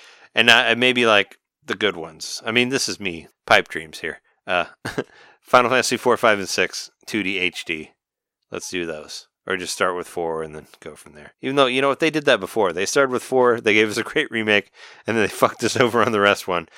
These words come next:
So fuck four. Let's start with five. Let's go, let's do five and six.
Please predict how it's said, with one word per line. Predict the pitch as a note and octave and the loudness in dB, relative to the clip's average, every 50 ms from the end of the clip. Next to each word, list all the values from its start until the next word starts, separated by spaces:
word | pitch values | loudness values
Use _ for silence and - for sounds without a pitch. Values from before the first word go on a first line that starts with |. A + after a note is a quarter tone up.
| - - _ _ | -20 -20 _ _
So | - - A2 | -4 -4 -2
fuck | - - E3 D3+ - - | 2 4 4 4 4 2
four. | - G#2+ F#2 F2 D#2+ D#2 - - | 2 2 4 4 2 0 -2 -4
Let's | A#2+ G#2+ - | -6 -6 -2
start | - D#3 D3+ C#3 | 0 0 0 0
with | B2 - - | -2 -4 -2
five. | - G#2 F2+ F2 E2+ - - - - _ _ _ _ _ _ _ _ _ - | 0 2 2 2 0 -2 -6 -14 -20 _ _ _ _ _ _ _ _ _ -14
Let's | A2 G#2 A2 | -12 -4 0
go, | A#2 A#2 | 0 2
let's | A2 G#2+ G2+ - | 2 0 -4 -4
do | - A#2+ G#2+ | -4 -6 -2
five | - A#2+ A2+ A2 G#2+ G2+ G2 - | 2 4 4 6 4 4 2 -2
and | G2 F#2 - | -8 -12 -10
six. | - - D#2+ - - - - | -12 -12 -12 -14 -16 -18 -20